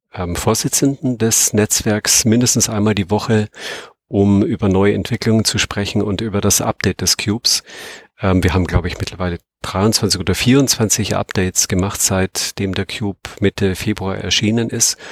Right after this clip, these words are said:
Und auch diese Updates machen Helene und Hala immer mit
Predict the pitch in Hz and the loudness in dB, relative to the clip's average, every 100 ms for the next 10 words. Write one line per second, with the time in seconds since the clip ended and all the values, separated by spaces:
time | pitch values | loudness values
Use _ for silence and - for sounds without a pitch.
0 | - - - 101 - - 131 123 135 - | -16 -4 0 0 0 0 2 2 0 0
1 | 101 - 98 104 107 92 95 104 107 98 | 0 2 -2 -4 -4 -2 -2 0 0 0
2 | 92 98 104 104 101 - - - - _ | -4 -6 -4 -4 -4 -8 -16 -18 -20 _
3 | _ 117 123 107 156 - | _ 2 4 2 0 -4